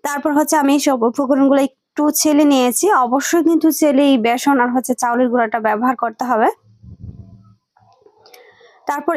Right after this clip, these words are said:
এখানে আমি দিয়ে দিচ্ছি আদা রসুন বাটা এক চা চামচের মতো, হাফ টেবিল চামচের কম দিয়েছি হচ্ছে জিরা বাটা, স্বাদ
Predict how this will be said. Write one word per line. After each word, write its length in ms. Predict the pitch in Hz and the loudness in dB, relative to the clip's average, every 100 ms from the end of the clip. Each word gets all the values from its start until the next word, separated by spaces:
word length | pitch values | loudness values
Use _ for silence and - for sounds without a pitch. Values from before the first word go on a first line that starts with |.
| 277 | 0
এখানে 180 | 311 302 | 2 2
আমি 100 | 294 | 4
দিয়ে 120 | 262 254 | 4 2
দিচ্ছি 200 | 254 302 - 240 | 0 -2 -2 -2
আদা 180 | 233 262 240 | -2 0 0
রসুন 280 | 254 247 254 | -2 0 0
বাটা 200 | 247 269 - - 262 | 0 -4 -6 -6 -8
এক 80 | - - | -8 -6
চা 80 | 262 254 | -4 -2
চামচের 440 | 240 247 - 247 220 | 0 0 0 0 0
মতো, 220 | 208 311 466 _ _ - - _ - - - _ _ _ _ _ _ - | 0 -4 -4 _ _ -20 -20 _ -20 -20 -20 _ _ _ _ _ _ -12
হাফ 200 | - 277 - | -10 -8 -2
টেবিল 220 | 330 330 | 0 2
চামচের 320 | 339 311 311 311 294 | 2 0 2 0 0
কম 100 | 294 262 | 0 0
দিয়েছি 240 | 262 254 294 | 0 0 0
হচ্ছে 180 | 269 269 226 | 0 -2 0
জিরা 220 | 262 269 233 | 0 0 0
বাটা, 260 | 233 214 370 453 _ _ - | -4 -4 -6 -8 _ _ -6
স্বাদ 200 | 240 | -4